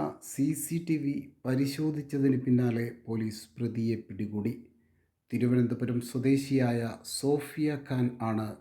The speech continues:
കത്തി ചൂണ്ടി ഭീഷണിപ്പെടുത്തി മോഷ്ടിക്കാൻ ഇറങ്ങിയത്. സോഫിയ ഖാനെ അറസ്റ്റ് ചെയ്ത് കുറ്റ്യാടി പോലീസ് കേസ് രജിസ്റ്റർ ചെയ്തു.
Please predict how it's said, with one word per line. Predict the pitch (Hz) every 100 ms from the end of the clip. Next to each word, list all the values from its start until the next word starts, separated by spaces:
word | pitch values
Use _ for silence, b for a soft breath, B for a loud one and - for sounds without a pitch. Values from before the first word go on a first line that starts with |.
| -
കത്തി | 120 120 - 135
ചൂണ്ടി | 123 110 107 104 -
ഭീഷണിപ്പെടുത്തി | 104 120 120 127 113 110 104 107 104 104 -
മോഷ്ടിക്കാൻ | 107 113 117 - 117 110 98 -
ഇറങ്ങിയത്. | 107 110 110 107 104 117 - b b b b b -
സോഫിയ | 117 113 123 113 110
ഖാനെ | 117 120 117 113 -
അറസ്റ്റ് | 117 123 - 135 127
ചെയ്ത് | 120 107 110 104 -
കുറ്റ്യാടി | - 104 120 113 113
പോലീസ് | 110 107 107 107 - -
കേസ് | 120 120 120 113 110
രജിസ്റ്റർ | 107 101 - 101 -
ചെയ്തു. | 107 104